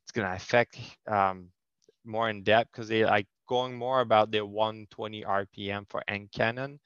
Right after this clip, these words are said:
'cause apparently they're the meta now. They like to switch things around.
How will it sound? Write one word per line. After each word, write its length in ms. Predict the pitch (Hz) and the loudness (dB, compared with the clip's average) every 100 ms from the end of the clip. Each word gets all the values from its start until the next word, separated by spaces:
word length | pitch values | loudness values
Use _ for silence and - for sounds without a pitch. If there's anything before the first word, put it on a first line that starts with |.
| - - _ | -20 -20 _
'cause 120 | 110 | -2
apparently 420 | 104 98 110 - 107 | -2 -2 -10 -8 -4
they're 140 | 101 | -4
the 120 | 98 | -4
meta 440 | 98 101 117 135 135 | -2 2 4 4 4
now. 360 | 131 139 143 | 0 -2 -4
They 160 | 127 104 | -2 2
like 240 | 104 107 | 2 0
to 120 | - 104 | -10 -14
switch 480 | - - 113 - - | -14 -12 -12 -12 -6
things 280 | 113 113 110 | -6 -6 -12
around. 480 | 107 107 113 113 | -6 -2 -2 -4